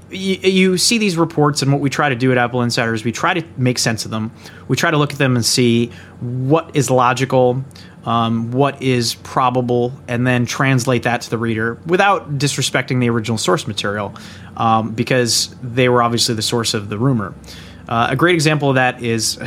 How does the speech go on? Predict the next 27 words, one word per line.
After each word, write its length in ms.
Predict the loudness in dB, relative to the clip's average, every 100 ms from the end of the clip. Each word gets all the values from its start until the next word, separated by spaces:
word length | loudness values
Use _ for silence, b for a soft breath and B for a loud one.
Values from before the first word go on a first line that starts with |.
| -6
<laughs> 140 | -4
someone 300 | 0 2 4
in 60 | 2
the 60 |
comments 520 | 2 0 2 0 -2 -6
who 380 | -2 0 0 -4 -4
li-, 180 | 0 2
lis-, 180 | 2
listens 320 | 2 2 0 -4
to 60 |
the 60 | -2
podcast, 560 | 0 0 0 -2 -2
I, 220 | -6 -6 -8
I 20 |
don't 340 | -2 -2 0
know 80 | -2
your 140 | -4 -2
name 140 | -4
off 120 | -4
the 60 | -4
top 100 | -4
of 40 |
my 80 | -2
head, 80 | -4
I'm 80 | -2
sorry, 320 | 0 0 -2
but, 160 | -6